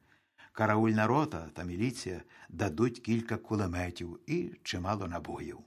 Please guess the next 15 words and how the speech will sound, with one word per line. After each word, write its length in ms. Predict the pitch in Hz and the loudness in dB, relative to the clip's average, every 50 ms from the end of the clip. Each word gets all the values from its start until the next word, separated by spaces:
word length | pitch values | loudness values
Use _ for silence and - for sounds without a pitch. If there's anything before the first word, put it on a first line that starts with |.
| _ _ _ _ _ _ _ _ _ _ _ _ _ _ _ _ _ _ _ _ - | _ _ _ _ _ _ _ _ _ _ _ _ _ _ _ _ _ _ _ _ -2
Якщо 600 | 104 107 123 120 - - - - 170 175 151 107 - - | 2 2 2 4 2 -2 0 2 4 4 2 0 -2 -6
червоні 640 | - - - 123 131 120 120 117 127 123 120 117 110 | -4 0 2 2 2 2 0 0 0 0 2 2 2
не 140 | 104 104 | 2 2
знатимуть, 680 | 98 85 78 87 85 82 80 73 - - 90 90 95 - | 0 -2 -4 -4 -4 -4 -4 -4 -4 -6 -8 -8 -6 -8
хто 340 | - - - - - 107 85 | -10 -12 -10 -6 -4 -4 -4
наскочив, 800 | 73 76 78 - - - - 107 101 98 - - 110 127 120 - _ _ _ _ - - - - - - _ - | -4 -6 -8 -10 -10 -4 0 0 0 0 -2 -4 -6 -6 -6 -10 _ _ _ _ -20 -20 -20 -20 -20 -20 _ 2
то 140 | - 110 107 | 4 4 6
напад 680 | 107 98 101 110 131 139 - - 139 - 120 113 101 | 6 6 6 6 6 4 4 0 0 0 0 -2 -2
не 220 | 101 98 113 127 | 0 2 2 2
приверне 480 | 123 139 139 143 147 143 120 92 92 90 | 2 2 0 0 2 2 0 0 -2 -4
їхньої 440 | 87 90 85 - - 90 90 90 - | -6 -8 -10 -10 -10 -8 -6 -6 -6
уваги 440 | - 87 90 87 98 95 95 92 | -6 -6 -4 -4 -2 -2 -2 -2
до 120 | 87 87 82 | -2 -4 -6
Холодного 600 | - - 85 85 90 90 - 87 90 85 87 90 | -6 -6 -6 -4 -4 -4 -4 -4 -6 -4 -4 -4
Яру. 360 | 76 73 69 - - - - | -4 -6 -8 -8 -10 -10 -14